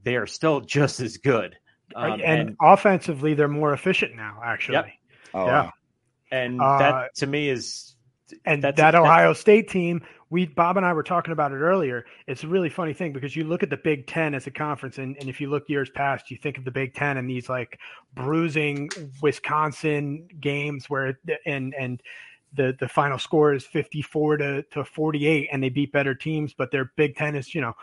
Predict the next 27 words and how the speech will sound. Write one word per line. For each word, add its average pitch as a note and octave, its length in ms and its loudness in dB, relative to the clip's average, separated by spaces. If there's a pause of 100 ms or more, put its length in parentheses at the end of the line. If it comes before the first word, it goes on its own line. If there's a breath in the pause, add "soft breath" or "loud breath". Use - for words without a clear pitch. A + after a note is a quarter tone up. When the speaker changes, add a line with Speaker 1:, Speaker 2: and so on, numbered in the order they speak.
(100)
Speaker 2:
slow D3+ 280 0
it C3+ 100 -2
down, C#3 200 0
play C#3 180 -2
defense. C3 420 -6 (480 soft breath)
It's - 180 -4
the D3 100 0
exact B2+ 380 0
opposite C3 460 0
this B2 220 -6
year. A#2 160 -6 (200 loud breath)
You've C#3+ 120 -2
got E3 200 6
three F#3 200 2
Big D3 260 4
Ten C#3+ 240 -2
teams C#3+ 520 -4 (340 soft breath)
that C3 200 2
are C3 400 0 (280)
ranked D3 360 -2
in, D3 180 -2
that C#3+ 160 2
have C3+ 160 0
top D3 280 0
fifteen F3 680 -4 (100)
offenses, E3+ 760 -2 (1000)
but, C#3+ 240 4